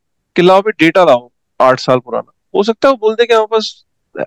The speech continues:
आठ साल पुराना नहीं है जी, हम तो हर तीन साल बाद delete कर देते हैं क्योंकि इतना data होता है, तो हमारे पास तो पिछले तीन साल का ही है", suppose।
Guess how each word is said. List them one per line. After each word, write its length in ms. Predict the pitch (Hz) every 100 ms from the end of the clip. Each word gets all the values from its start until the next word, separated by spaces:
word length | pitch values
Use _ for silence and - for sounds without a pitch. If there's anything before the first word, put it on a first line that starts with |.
| -
आठ 180 | 131 147
साल 120 | 185
पुराना 300 | 180 180 190
नहीं 160 | 170
है 80 | 147 175
जी, 80 |
हम 140 | 214 170
तो 100 | 180
हर 120 | 170 -
तीन 160 | 170 151
साल 140 | 165
बाद 200 | 156 156 -
delete 260 | 135 135
कर 160 | - 120
देते 240 | 131 -
हैं 80 | 165
क्योंकि 300 | 139 131 139
इतना 240 | 135 - 143
data 240 | 123 127
होता 240 | 139 139
है, 80 | 147 123 _ _ _ _ _ _ -
तो 380 | 139 131 131 127
हमारे 300 | 127 127 127
पास 200 | 131 131
तो 60 | 135
पिछले 300 | 127 120 139
तीन 200 | 139 139
साल 180 | 135
का 140 | 117 117
ही 60 |
है", 80 | 110
suppose। 480 | - 127 165 156 -